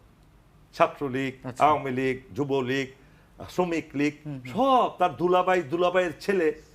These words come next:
Speaker 1: এই সব হলো তার বায়োডাটা। সেখানে তার প্রম-, তার যে ক্রেডেনশিয়াল হওয়ার কথা ছিল,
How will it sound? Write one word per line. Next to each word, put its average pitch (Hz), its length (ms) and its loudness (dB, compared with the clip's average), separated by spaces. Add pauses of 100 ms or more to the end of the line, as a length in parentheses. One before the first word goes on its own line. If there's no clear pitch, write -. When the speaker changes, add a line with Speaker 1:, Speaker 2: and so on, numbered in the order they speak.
(260)
Speaker 1:
এই 208 160 0
সব 277 560 0
হলো 196 160 -2
তার 135 240 -4
বায়োডাটা। 95 540 -8 (500)
সেখানে 185 340 -2
তার 165 200 -2
প্রম-, 160 500 -6
তার 120 280 0
যে 117 380 0 (500)
ক্রেডেনশিয়াল 190 760 0
হওয়ার 165 280 0
কথা 156 280 -10
ছিল, 147 340 -4